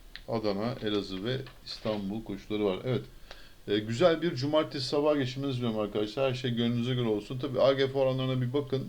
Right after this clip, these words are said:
Dokuz buçuk, on arasında nasıl çıkacak? Ona göre de en doğru tahminleri yaparsınız diyoruz. E, her şey gönlünüze göre olsun. Hoşça kalın arkadaşlar.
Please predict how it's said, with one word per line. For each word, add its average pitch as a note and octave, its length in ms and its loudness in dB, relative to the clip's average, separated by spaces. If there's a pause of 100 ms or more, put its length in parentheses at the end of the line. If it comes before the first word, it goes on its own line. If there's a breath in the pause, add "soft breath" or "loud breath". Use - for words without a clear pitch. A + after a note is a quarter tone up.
(140)
Dokuz A2 420 -4
buçuk, - 220 -10
on A#2+ 220 2
arasında A2 420 -2
nasıl A2+ 260 0
çıkacak? B2+ 440 -2 (580 loud breath)
Ona C#3+ 200 2
göre G#2 240 4
de C3 140 2
en B2+ 120 2
doğru A2 240 2
tahminleri G#2 440 0
yaparsınız G2+ 680 -2
diyoruz. G2+ 400 -4 (680 loud breath)
E, F#2+ 40 -6
her A#2 280 2
şey A2 180 -2
gönlünüze G#2+ 320 -2
göre G2+ 140 0
olsun. G2 400 -2 (260)
Hoşça G#2 280 -4
kalın F2+ 200 -6
arkadaşlar. F#2 440 -10